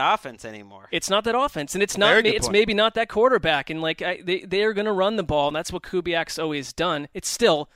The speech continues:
Speaker 2: Kubiak had Matt Schaub for many years. He did not have Peyton Manning if Peyton Manning is the guy we know. So they're not, it's gonna be a mesh of what he's been and what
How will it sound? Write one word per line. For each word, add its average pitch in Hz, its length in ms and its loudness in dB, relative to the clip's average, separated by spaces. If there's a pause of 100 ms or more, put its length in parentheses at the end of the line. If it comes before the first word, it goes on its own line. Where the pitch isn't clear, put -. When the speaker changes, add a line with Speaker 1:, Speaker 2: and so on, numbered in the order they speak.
(340)
Speaker 2:
Kubiak 214 560 0
had 180 280 -2
Matt 175 280 -4
Schaub 196 440 2
for 156 120 -10
many 143 180 -6
years. 135 280 -6
He 160 80 -6
did 151 120 -4
not 175 240 0
have 147 380 -4 (260)
Peyton 160 260 -4
Manning 147 300 0
if 139 120 -8
Peyton 151 280 -4
Manning 139 240 -4
is 135 120 -12
the 151 80 -12
guy 139 200 -4
we 135 140 -10
know. 139 320 -6 (260)
So 160 340 2
they're 165 120 -2
not, 190 180 0
it's 190 160 -4
gonna 226 160 2
be 202 120 -2
a 160 40 0
mesh 156 460 0
of 143 140 -12
what 156 300 0
he's 151 260 -10
been 156 200 -4
and 143 160 -6
what 143 180 -2